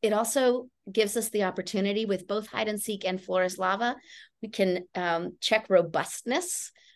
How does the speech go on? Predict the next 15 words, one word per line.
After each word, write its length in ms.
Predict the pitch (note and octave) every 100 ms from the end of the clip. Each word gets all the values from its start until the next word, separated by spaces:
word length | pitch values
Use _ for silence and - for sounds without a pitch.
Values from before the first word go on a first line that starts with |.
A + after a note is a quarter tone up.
| _
um, 380 | G#3+ F#3+ F#3 F#3+
for, 140 | G#3+
like, 220 | G3+ F3+ F3+
tolerating 680 | F#3+ G3 G3+ G3+ G3+ G3+ G3
a 220 | F#3 F#3
range 240 | F#3+ G3+
of 60 | G#3
affect 380 | G3+ G#3 B3+ B3+
states, 460 | - D#4 F4 - - - _ _
can 100 | A#3+
make 180 | A#3+ A#3+
that 200 | A3+ F#3
lava 420 | F#3 G#3 F#3+ D#3+
really 680 | D#3 D#3 F3 F#3+ G3 F#3 E3
scary. 800 | D#3 - - D3 D3+ A2+ D3+